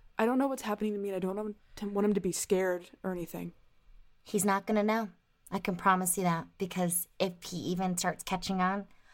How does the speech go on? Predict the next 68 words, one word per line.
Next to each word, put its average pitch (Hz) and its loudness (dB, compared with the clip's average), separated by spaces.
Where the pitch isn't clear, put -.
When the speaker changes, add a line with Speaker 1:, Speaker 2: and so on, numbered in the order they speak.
Speaker 2:
you 220 2
know, 220 2
I, - 4
I 202 2
could 196 -2
step 180 2
in 170 4
in 156 0
a 151 -2
major 147 -2
way. 135 -2
I 180 0
could 175 -2
totally 175 2
distract 151 -2
Speaker 1:
Don't, - 2
Speaker 2:
anyways. 143 -6
Speaker 1:
don't 320 0
hurt 240 2
my 180 0
dad. 208 0
Speaker 2:
Oh, 440 8
no, 427 4
no, 440 6
no, 370 8
no, 262 6
no, 349 10
no. 247 2
Oh, 190 -6
my 185 -2
God, 127 2
no. 196 4
<laughs> - -4
I 339 12
don't 208 4
know. 151 -2
I 240 12
could 262 -4
just, 262 2
like, 233 6
say 240 8
I've 233 6
been 233 0
having 226 2
something 220 0
similar 202 4
going 196 0
on, 190 -2
too, 165 0
or 147 0
Speaker 1:
But 247 2
just 285 -4
'cause 269 0
we, 247 -8
I - 0
mean, 247 4
we 262 4
have 254 2
the 247 -2
same 233 -2
thing. 233 -4
I - 2
mean, 262 6
it 254 -2
happened 302 2
that 180 0
one 254 0
time 185 -4